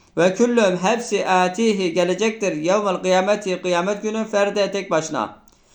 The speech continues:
İnnellezîne amenu, iman edip, ve amilü salihati, salih amel işleyenler, seyece'alu, verecek, lehum, onlar için, er-rahmanu, Rahman, vüdde, bir sevgi.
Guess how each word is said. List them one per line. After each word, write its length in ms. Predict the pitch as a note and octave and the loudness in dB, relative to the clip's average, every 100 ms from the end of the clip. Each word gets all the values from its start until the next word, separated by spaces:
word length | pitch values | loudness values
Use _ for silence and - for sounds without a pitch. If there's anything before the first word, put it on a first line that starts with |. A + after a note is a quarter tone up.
| - _ - | -20 _ -2
İnnellezîne 960 | G3 A#3 A3 A3 G#3+ A#3+ A3+ F3+ F#3 F#3+ - _ _ _ | 2 4 4 4 4 4 4 4 0 -4 -14 _ _ _
amenu, 680 | F3+ G3+ G3 D#3+ D#3 D#3 - - _ _ _ _ _ | 2 4 4 2 0 -2 -4 -14 _ _ _ _ _
iman 360 | D#3+ F3+ G#3 G#3+ | 2 4 4 4
edip, 340 | E3 F3 E3+ | 0 -2 -2
ve 60 | F3 | 2
amilü 300 | F3+ F#3+ E3+ | 2 2 -2
salihati, 760 | F3 D#3+ D#3+ E3+ F3+ F3 D3+ | 0 2 2 2 2 0 -4
salih 300 | D3 D3+ D#3+ | -2 0 0
amel 220 | F3 D#3+ D3+ | 0 0 -4
işleyenler, 720 | D#3 D3+ C3+ C#3 F3+ F#3 - - - _ | -4 -2 0 2 2 -2 -14 -20 -20 _
seyece'alu, 920 | - E3 G3+ A3+ A3+ G3 G#3 G#3 G#3 | 2 6 6 4 2 4 4 4 4
verecek, 520 | G3 F#3 F#3+ G#3 F#3 | 4 2 2 0 2
lehum, 680 | G3+ G3+ F#3+ G3 G3 G3 G3 - - - - - _ | 2 4 2 -2 -4 -8 -10 -12 -14 -14 -18 -20 _
onlar 340 | F3+ F3 G3 G3+ | 2 4 4 4
için, 200 | G3+ G3+ | 2 0
er-rahmanu, 680 | F3+ F3 F3 F3+ G3+ F#3+ F3 | 2 2 2 4 4 4 4
Rahman, 640 | E3+ E3+ G3 A3 G3+ D#3+ | 2 4 2 2 -2 -2
vüdde, 600 | F3+ F3+ G3+ G3+ G3 F#3 | -2 2 2 4 2 0
bir 120 | F#3 F#3 | -2 -2
sevgi. 680 | - D#3+ D3+ D#3+ A2+ - | 0 0 2 0 -2 -8